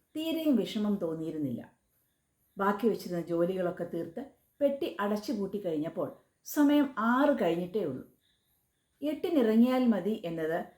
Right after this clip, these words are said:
സ്പൈസ് ജെറ്റ് നോക്കി ഒന്നുകൂടി ഉറപ്പുവരുത്തിയ ശേഷം ഷവറിനടിയിൽ നിന്നപ്പോഴാണ്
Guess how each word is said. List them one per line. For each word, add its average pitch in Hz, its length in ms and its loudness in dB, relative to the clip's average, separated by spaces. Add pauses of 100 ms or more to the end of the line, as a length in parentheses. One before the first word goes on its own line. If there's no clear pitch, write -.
(100)
സ്പൈസ് 240 500 -2
ജെറ്റ് 269 280 2
നോക്കി 180 380 -4
ഒന്നുകൂടി 277 640 2
ഉറപ്പുവരുത്തിയ 202 680 0
ശേഷം 151 400 -8 (500)
ഷവറിനടിയിൽ 240 800 2
നിന്നപ്പോഴാണ് 170 640 -2